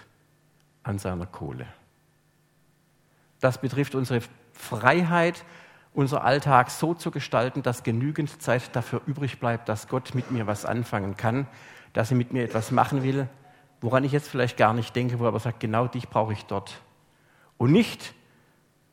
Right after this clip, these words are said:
dass du weiter egoistisch dich um deine eigenen Kreise drehst.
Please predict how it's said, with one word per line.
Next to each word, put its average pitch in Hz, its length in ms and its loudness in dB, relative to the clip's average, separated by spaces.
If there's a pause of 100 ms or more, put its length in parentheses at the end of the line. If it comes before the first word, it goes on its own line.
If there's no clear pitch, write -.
(520)
dass 117 180 0
du 117 140 -4
weiter 110 260 2
egoistisch 113 580 -6
dich - 140 -8
um 107 80 -2
deine 107 240 -4
eigenen 101 260 -4
Kreise 95 380 -6
drehst. - 560 -14